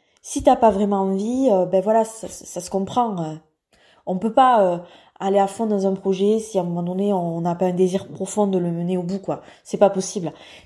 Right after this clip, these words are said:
Mais si, euh, t'as, t'as vraiment envie, euh, voilà, allez, c'est, il faut le faire, quoi. Faut le faire, c'est ça qui, qui, qui va t'amener à tes objectifs.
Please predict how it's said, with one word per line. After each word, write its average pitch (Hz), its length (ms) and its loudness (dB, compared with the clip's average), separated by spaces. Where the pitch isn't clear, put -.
Mais 196 80 -2
si, 262 520 -2
euh, 160 180 -4
t'as, - 120 -6
t'as - 140 -12
vraiment 208 320 2
envie, 208 540 2
euh, 160 200 -2
voilà, 233 260 0
allez, 247 380 4
c'est, - 180 -18
il 190 60 -6
faut 247 140 0
le 226 40 0
faire, 240 380 -2
quoi. 165 280 -4
Faut - 160 -2
le 202 60 -2
faire, 240 300 0
c'est 214 140 -6
ça 254 180 2
qui, 208 300 -6
qui, - 260 -16
qui 202 160 -4
va 196 140 4
t'amener 185 320 0
à 185 60 2
tes 190 160 -4
objectifs. 175 440 -6